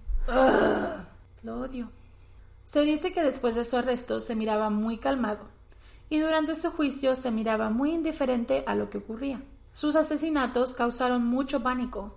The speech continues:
Todos comenzaron a acusar a las películas de anime por los crímenes que este monstruo estaba cometiendo.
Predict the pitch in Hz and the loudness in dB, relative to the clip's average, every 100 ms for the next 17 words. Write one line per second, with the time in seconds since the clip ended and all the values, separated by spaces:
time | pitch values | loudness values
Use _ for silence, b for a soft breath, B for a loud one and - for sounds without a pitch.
0 | - 339 285 262 277 277 247 233 233 220 | 6 8 10 8 4 0 0 2 2 2
1 | 214 - 277 339 - 285 269 233 - 214 | 0 0 0 -2 2 2 4 0 -2 -4
2 | 202 226 247 262 302 262 247 254 269 277 | -2 0 0 0 0 0 0 0 -2 -6
3 | - - 247 240 269 - 254 240 233 247 | -14 2 4 4 0 -2 -2 0 0 -2
4 | 262 - - - - 190 185 185 - 208 | -4 -10 -16 -14 -4 -2 -4 -6 -8 -4
5 | 208 202 202 247 240 190 196 208 202 208 | -2 -2 -2 -4 -2 -6 -6 -4 -6 -2
6 | 285 247 208 | -2 -2 -6